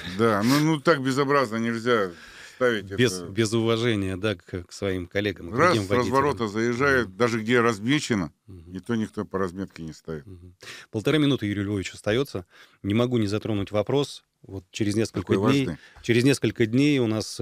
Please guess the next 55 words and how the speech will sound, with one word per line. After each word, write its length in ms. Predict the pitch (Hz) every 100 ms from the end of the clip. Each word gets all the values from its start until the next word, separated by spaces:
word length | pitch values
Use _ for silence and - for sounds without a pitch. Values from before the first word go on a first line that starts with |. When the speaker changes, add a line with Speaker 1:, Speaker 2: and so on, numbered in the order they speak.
| 95
Speaker 1:
конкурс 380 | 139 170 127 110
должен 260 | 110 101
состояться 640 | 92 101 - 107 95 -
на 100 | 87
замещение 480 | 87 104 110 - 95
должности 440 | 92 104 92 - 98
главы 320 | 113 120 107
администрации 640 | 92 104 98 98 87 -
Speaker 2:
Ну, 80 | 104
не 60 | 113
Speaker 1:
Кирова. 240 | 165 120
Speaker 2:
через 240 | 76 76 -
несколько. 480 | 233 233 - - 123 120
Speaker 1:
Ну, 120 | 165
двадцать 280 | 117 127 -
седьмое 360 | 131 123 90 80
октября, 380 | - 95 82
Speaker 2:
Да. 40 | 82 113
Speaker 1:
да. 100 | 95 -
Всё, 180 | - -
вот 200 | _ 90
десять 300 | 101 - 101
дней 180 | 113 95
у 60 |
нас 160 | 85 -
остаётся. 400 | 104 117 165 156
Speaker 2:
Да. 60 | 101
Speaker 1:
Видимо, 240 | 104 98
вот 100 | 87
в 60 | 98
ближайшее 500 | 104 107 98 - 98
время 280 | 95 101 92
мы 140 | 98
узнаем, 340 | 104 101 104 92
кто 220 | - 170
будет 440 | 151 139 - - _ _ _
заявляться 560 | 104 127 131 135 117 -
Speaker 2:
Кандидаты, 60 |
Speaker 1:
на 120 | 123 120
этот 200 | 113 -
Speaker 2:
да. 60 |
Speaker 1:
конкурс, 340 | 123 110 110 101
да, 140 | 110
кто 160 | - 110
будут 240 | 101 104
кандидаты. 420 | 117 110 143 170
Вы 120 | 113 123
там 200 | 113 101
входите 380 | - 196 185
в 60 | 113
комиссии, 340 | 110 104 -
которая 220 | 92 104 92
Speaker 2:
Нет. 60 |
Speaker 1:
бы-, 80 | 98
нет, 160 | 107